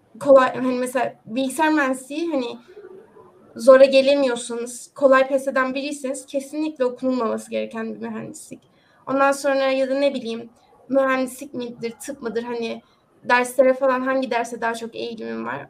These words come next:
Kişinin hani dediğim gibi önce kendini tanıması gerekiyor. Bir de ve hani sıralaması istediği gibi gelmediyse bence hani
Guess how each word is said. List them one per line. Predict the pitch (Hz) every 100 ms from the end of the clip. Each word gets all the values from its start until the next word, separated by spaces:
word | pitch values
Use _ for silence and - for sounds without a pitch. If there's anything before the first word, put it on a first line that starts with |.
| _
Kişinin | - - 294 302
hani | 277 233 220
dediğim | 233 285 269
gibi | 226 311 - _ _ _ _
önce | 269 277
kendini | 320 277 269 302
tanıması | 294 254 226 226 226
gerekiyor. | - 226 - 262 330 - - _ _ _ _ _ _
Bir | 254 269
de | 330 370 381 _ _ _
ve | 277
hani | 294 294 285
sıralaması | 285 - 277 262 277 302 - 311 -
istediği | 254 277 262 285
gibi | 262 269
gelmediyse | 285 302 285 226 214 220 320 269
bence | 262 269 269
hani | 262 226